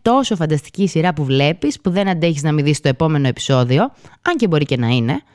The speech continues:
ούτε επειδή το επόμενο βίντεο στο TikTok θα σου αλλάξει τη ζωή,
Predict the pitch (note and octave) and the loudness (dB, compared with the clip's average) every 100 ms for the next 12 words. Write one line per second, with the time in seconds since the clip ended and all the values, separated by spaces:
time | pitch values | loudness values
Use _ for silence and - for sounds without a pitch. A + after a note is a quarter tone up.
0 | _ _ _ - G4 C4+ G3 F3 D#3+ - | _ _ _ -2 2 2 2 2 2 0
1 | _ D#3+ D3+ E3 D#3 D3 C#3 D3 C#3 C3 | _ 0 2 2 2 0 0 2 2 0
2 | - C3+ C#3+ - - D#3 D3+ C#3 C3+ - | -2 -2 -2 -2 -6 -2 0 0 -2 -4
3 | B2+ B2+ A#2+ C#3 | 0 2 4 0